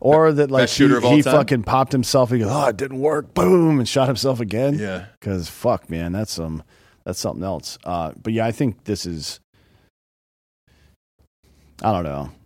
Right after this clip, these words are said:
Speaker 1: I mean, you know, Hanlon's a razor.
Speaker 2: Yeah.
Speaker 1: Uh,
Speaker 2: It's fine.
Speaker 1: could
Speaker 2: I,
Speaker 1: be,
Speaker 2: y-, you don't have
Speaker 1: it
Speaker 2: to
Speaker 1: could,
Speaker 2: say it.
Speaker 1: it could be incompetence, but I think it's, I think it's very suspicious that he w-, e-, ended up in a fucking dumpster with two holes in his head.
Speaker 2: Yeah.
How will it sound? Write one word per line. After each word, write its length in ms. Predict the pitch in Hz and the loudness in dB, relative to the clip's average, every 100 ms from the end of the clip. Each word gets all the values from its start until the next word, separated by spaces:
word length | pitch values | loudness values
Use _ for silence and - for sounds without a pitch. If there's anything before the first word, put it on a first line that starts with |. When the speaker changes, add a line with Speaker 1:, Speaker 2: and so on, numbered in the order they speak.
| - | -10
Speaker 1:
I 40 | |
mean, 220 | 90 80 | -8 -6
you 100 | 92 | -6
know, 120 | 80 58 | -8 -8
Hanlon's 420 | 95 90 85 78 | -8 -8 -8 -8
a 20 | |
razor. 440 | 76 73 67 67 - _ | -10 -10 -10 -14 -16 _
Speaker 2:
Yeah. 240 | 92 90 87 _ _ - | -10 -10 -10 _ _ -14
Speaker 1:
Uh, 340 | 67 - 65 - _ | -12 -12 -14 -18 _
Speaker 2:
It's 220 | 143 151 - | -2 -2 -2
fine. 200 | 95 98 | 0 2
Speaker 1:
could 80 | |
Speaker 2:
I, 120 | 113 101 | 2 0
Speaker 1:
be, 40 | 87 | -4
Speaker 2:
y-, 60 | 117 | -6
you 60 | 101 | -6
don't 120 | 82 | -6
have 100 | 80 | -6
Speaker 1:
it 60 | 107 | -2
Speaker 2:
to 60 | |
Speaker 1:
could, 120 | 135 110 | -2 -2
Speaker 2:
say 80 | 76 | -4
it. 80 | 78 | -6
Speaker 1:
it 80 | 104 | -2
could 140 | 131 | -2
be 100 | 113 | 0
incompetence, 560 | 98 - 104 95 85 - | -4 -4 -4 -4 -6 -6
but 140 | 90 | -4
I 80 | 92 | -4
think 260 | 101 90 90 | -6 -10 -8
it's, 320 | 80 - - - | -10 -12 -10 -10
I 80 | 92 | -8
think 140 | 92 | -8
it's 80 | 76 | -8
very 600 | 78 90 82 76 73 - _ | -6 -4 -4 -6 -10 -12 _
suspicious 720 | - - - 110 95 104 82 | -12 -8 -6 -6 -6 -6 -8
that 140 | - 82 | -8 -6
he 140 | 95 | -6
w-, 140 | 85 - | -8 -10
e-, 140 | 87 - | -12 -8
ended 260 | 107 113 110 | -4 -2 -2
up 240 | 104 98 | -4 -6
in 80 | 85 | -8
a 60 | 82 | -10
fucking 400 | - 95 87 80 | -8 -8 -8 -8
dumpster 440 | 87 82 - 76 | -8 -8 -10 -10
with 160 | 73 - | -10 -12
two 220 | - 90 | -10 -8
holes 280 | 76 85 73 | -8 -10 -10
in 80 | 71 | -12
his 140 | 69 | -12
head. 260 | - 50 82 _ - | -14 -16 -18 _ -16
Speaker 2:
Yeah. 260 | 92 85 | -14 -14